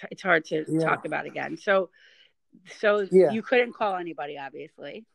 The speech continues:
Speaker 2: So I couldn't, I, I, look, I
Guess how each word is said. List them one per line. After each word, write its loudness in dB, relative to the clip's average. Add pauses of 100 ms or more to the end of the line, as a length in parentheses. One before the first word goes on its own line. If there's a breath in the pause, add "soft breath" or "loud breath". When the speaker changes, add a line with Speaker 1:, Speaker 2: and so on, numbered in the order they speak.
Speaker 2:
So 0
I 2 (100)
couldn't, -12 (100)
I, -8 (540)
I, -10 (100)
look, -4
I -10